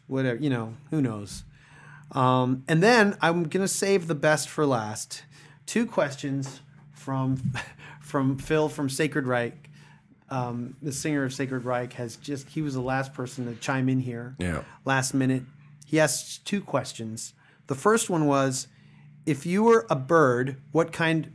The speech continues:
Speaker 1: would you, you want to be? Which is a great question.
Speaker 2: If I were a bird, what kind, um, um, you can't say owl.
Speaker 1: I was gonna say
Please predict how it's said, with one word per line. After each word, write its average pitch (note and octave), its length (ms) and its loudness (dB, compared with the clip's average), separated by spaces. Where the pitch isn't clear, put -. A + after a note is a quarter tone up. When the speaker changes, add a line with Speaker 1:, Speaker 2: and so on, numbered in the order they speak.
Speaker 1:
would C#3 280 -2
you, C3 220 -6
you C#3 220 -4
want C#3 260 0
to B2+ 80 -6
be? A#2+ 320 -2
Which B2 160 -8
is A#2+ 100 -8
a B2 60 -6
great B2 260 -4
question. - 540 -8
Speaker 2:
If - 100 -14
I D2+ 40 -10
were D2+ 160 -8
a - 20 -10
bird, D#2 440 -4
what - 120 -14
kind, F#2 220 -2
um, F#2 560 -4
um, D#3+ 640 -10
you - 80 -12
can't A#3 260 -2
say - 280 -2
owl. E2+ 480 -4
Speaker 1:
I B2+ 40 -8
was B2+ 120 -6
gonna C#3 220 -2
say A#2 420 -4